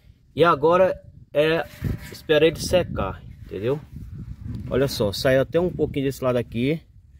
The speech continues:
Eu vou deixar, né? Eu vou deixar ele aqui. Ó. Deixar.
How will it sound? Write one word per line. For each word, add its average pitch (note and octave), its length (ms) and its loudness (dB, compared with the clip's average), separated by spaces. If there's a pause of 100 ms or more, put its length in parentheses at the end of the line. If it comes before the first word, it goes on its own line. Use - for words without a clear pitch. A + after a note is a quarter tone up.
(380)
Eu C3 120 2
vou C3+ 200 2
deixar, C3 560 2
né? D#3+ 180 -2 (520)
Eu G2 80 -10
vou A2 100 -2
deixar A2 300 -2
ele G#2 100 2
aqui. A2+ 440 -4 (1400)
Ó. F#2 180 -2 (1400)
Deixar. A2+ 720 -2